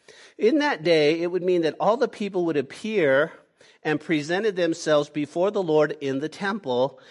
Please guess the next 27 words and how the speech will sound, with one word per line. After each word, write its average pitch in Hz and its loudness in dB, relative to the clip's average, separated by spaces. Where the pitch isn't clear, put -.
with 160 -2
the 147 -4
sheaf 208 -8
of 170 0
their 190 2
first 175 -2
fruits 170 -2
offer-, 175 4
offered 180 6
up 180 4
as 170 -2
well 135 0
as 151 -2
the 165 -12
Sabbath. 196 0
So 147 0
there 147 2
was, 143 -2
it 151 -4
was 147 0
a 139 -4
culminating 196 4
Sabbath. 185 -2
It 143 0
would 147 -6
be 160 0
those. 147 2